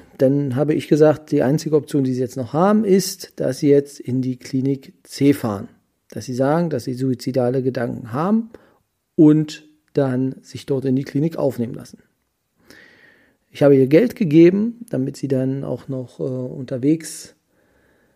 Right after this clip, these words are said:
also dass sie dann auch dort zu diesem, zu dem Ort kommt. Sie war halt, ähm, sehr sortiert, also sie wirkte auf mich sehr, sehr klar und machte sich dann auf den Weg. Ich druckte ihr noch den Fahrplan aus,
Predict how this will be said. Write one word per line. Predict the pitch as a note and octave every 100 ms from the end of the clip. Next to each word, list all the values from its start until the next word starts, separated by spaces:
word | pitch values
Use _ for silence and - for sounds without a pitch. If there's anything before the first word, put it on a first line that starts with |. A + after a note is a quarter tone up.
| _ _ _ _
also | - B2
dass | B2+ -
sie | C3
dann | B2+ -
auch | C3 -
dort | C3 -
zu | -
diesem, | C3 B2 B2+ B2+ B2+
zu | - C3
dem | B2 A#2+
Ort | B2+
kommt. | - D3+ F#3+ F#3
Sie | - C3
war | B2
halt, | B2 B2+ B2 -
ähm, | G#2+ B2+ B2 A#2
sehr | C3+ C#3+
sortiert, | D3+ D3 D#3+ F3 G3 - _ A3+
also | - C3 B2+ B2+
sie | B2+ B2
wirkte | C#3 C#3+
auf | C3+ A#2+
mich | C3 B2
sehr, | C3+ C3
sehr | C3+ C3 C3 _
klar | - C3 B2 B2 D#3+ F#3 - _ _ - _ _ _ _
und | - C#3+ D3 C#3 -
machte | A#2+ - C3
sich | C3
dann | D3+ C#3+
auf | B2
den | F3
Weg. | C#3+ A#2+ - _ _
Ich | - - _ _ -
druckte | C#3+ C#3+ D3
ihr |
noch | C#3+ C3+
den | - C3
Fahrplan | B2 F3 F#3+ G3 F3+
aus, | F#3+ F3+ F3+ F3+ -